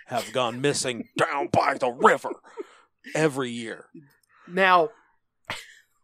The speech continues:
Speaker 2: that could be a, that, like, you got a couple things going there. That could be ghosts.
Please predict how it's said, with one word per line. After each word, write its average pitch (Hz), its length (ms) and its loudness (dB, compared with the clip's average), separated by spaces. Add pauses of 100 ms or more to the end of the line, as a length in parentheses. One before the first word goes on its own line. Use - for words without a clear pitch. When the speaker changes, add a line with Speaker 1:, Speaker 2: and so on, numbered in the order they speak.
(960)
Speaker 2:
that 123 180 -12
could 151 240 -8
be 151 140 -2
a, 160 80 -4 (520)
that, 185 200 4
like, 185 300 2 (400)
you 165 220 -4
got 220 160 12
a 202 60 6
couple 226 320 4
things 196 340 2
going 113 280 -4
there. 85 200 -20 (560)
That 139 140 -6
could 151 100 -10
be 143 80 -8
ghosts. 160 540 0